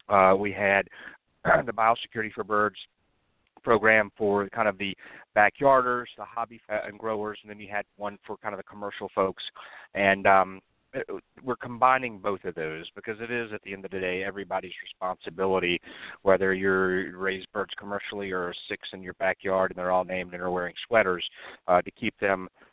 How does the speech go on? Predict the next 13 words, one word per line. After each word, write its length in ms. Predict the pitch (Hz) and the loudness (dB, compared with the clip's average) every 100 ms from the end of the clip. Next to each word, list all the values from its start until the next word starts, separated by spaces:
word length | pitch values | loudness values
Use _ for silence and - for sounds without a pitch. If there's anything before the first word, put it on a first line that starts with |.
| - | -4
uh, 120 | 90 - | -4 -4
safe 180 | 104 95 - | -2 -2 -2
from, 240 | 90 87 _ _ _ _ - | -6 -8 _ _ _ _ -6
you 80 | 110 | 2
know, 180 | 90 87 _ _ _ _ _ _ _ _ _ _ - | 2 2 _ _ _ _ _ _ _ _ _ _ -12
infectious 560 | - - 123 - 107 - | -6 2 2 0 -8 -4
poultry 320 | 107 104 110 90 | -2 -2 -2 -8
diseases. 560 | 85 82 85 78 78 - | -8 -10 -10 -10 -10 0
So 180 | 90 92 | 2 4
every 280 | 139 147 131 | 2 2 -2
year, 260 | 101 110 131 _ - | 0 2 2 _ -12
sometimes 360 | 139 143 110 | -4 -2 -2
twice 300 | - 92 98 | -2 0 0